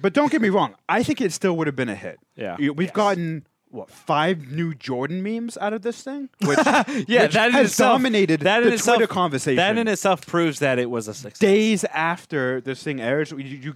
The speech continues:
Speaker 1: just get new Jordan memes
Speaker 3: Yeah.
Speaker 1: responding to all kinds
Speaker 3: Well,
Speaker 1: of stuff.
Speaker 3: I, and I mean, the, the, the real success of this documentary was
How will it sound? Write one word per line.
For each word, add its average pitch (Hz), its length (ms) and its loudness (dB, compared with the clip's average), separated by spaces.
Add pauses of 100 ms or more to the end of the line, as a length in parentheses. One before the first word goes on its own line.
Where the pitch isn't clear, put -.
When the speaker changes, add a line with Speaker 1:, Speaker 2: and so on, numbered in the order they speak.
Speaker 1:
just - 220 -14
get 151 260 -2
new 143 320 -6
Jordan 147 440 -2
memes 90 400 -12
Speaker 3:
Yeah. 110 320 -12
Speaker 1:
responding 151 540 -2
to 135 100 -6
all 127 160 0
kinds 131 320 -6
Speaker 3:
Well, 208 100 4
Speaker 1:
of 202 80 2
stuff. 202 120 0
Speaker 3:
I, - 20 2
and 190 100 0
I 185 140 -2
mean, 196 180 -6
the, 160 300 -6
the, 139 220 -8 (680)
the 127 120 -18
real 156 260 -4
success - 480 -4
of 131 80 -14
this 117 180 -14
documentary 120 640 -10
was 110 420 -14